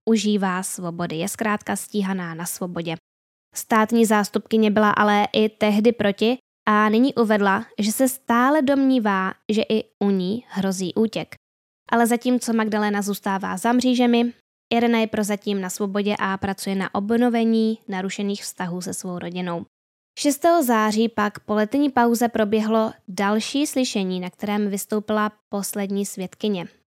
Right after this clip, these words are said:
Jana J., která s Richardem nějakou dobu žila asi před šestnácti lety.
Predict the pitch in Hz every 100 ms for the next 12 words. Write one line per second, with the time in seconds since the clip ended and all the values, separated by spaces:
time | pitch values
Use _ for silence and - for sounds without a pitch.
0 | _ 190 185 185 185 190 - - 190 180
1 | 165 - - 196 185 185 - 202 208 220
2 | 220 220 202 202 214 208 196 190 226 247
3 | - - 233 - 208 208 - - - 185
4 | - 196 180 - - 185 214 175